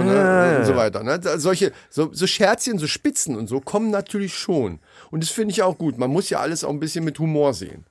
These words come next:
Speaker 1: Solange die Ernsthaftigkeit der Situation, der echten Situation nicht aus dem Blick gerät.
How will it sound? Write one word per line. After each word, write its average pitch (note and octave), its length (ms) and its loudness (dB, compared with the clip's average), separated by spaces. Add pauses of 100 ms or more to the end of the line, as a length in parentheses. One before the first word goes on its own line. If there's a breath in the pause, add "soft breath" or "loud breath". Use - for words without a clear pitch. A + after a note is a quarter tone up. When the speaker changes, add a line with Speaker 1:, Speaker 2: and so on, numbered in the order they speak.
(120)
Speaker 1:
Solange E3+ 420 4
die B3+ 160 -2
Ernsthaftigkeit G3+ 1000 2
der D#3+ 320 4 (220 soft breath)
Situation, F3+ 720 0
der - 200 0
echten - 300 -2
Situation D#3 640 0
nicht E3 260 -4
aus F3 240 -2
dem F3+ 220 -2
Blick - 360 -6 (140)
gerät. G#2+ 500 -4